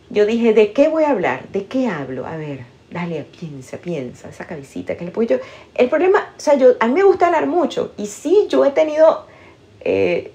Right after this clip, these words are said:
ya yo he tenido ideas de qué es lo que yo voy a conversar aquí, de qué es lo que quiero comentar y contar,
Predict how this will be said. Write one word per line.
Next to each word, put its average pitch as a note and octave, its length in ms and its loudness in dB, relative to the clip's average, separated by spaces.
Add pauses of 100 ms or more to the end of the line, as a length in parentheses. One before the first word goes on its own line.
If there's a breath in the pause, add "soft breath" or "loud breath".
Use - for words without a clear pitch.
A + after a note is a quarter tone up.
(100)
ya G3 320 2
yo A#3+ 220 4
he A#3 40 2
tenido B3+ 520 2
ideas G3 440 2
de F#3+ 140 -2
qué G#3 100 -2
es G#3 100 -6
lo B3 120 0
que C4 100 2
yo A3 100 2
voy G#3 100 2
a A3+ 80 0
conversar A3 500 -2
aquí, A#3+ 320 -4
de F#3 140 0
qué F3+ 80 -8
es E3+ 60 -8
lo G3+ 80 -6
que G#3+ 120 2
quiero - 180 -2
comentar G#3+ 440 -2
y B3 60 0
contar, D4 500 0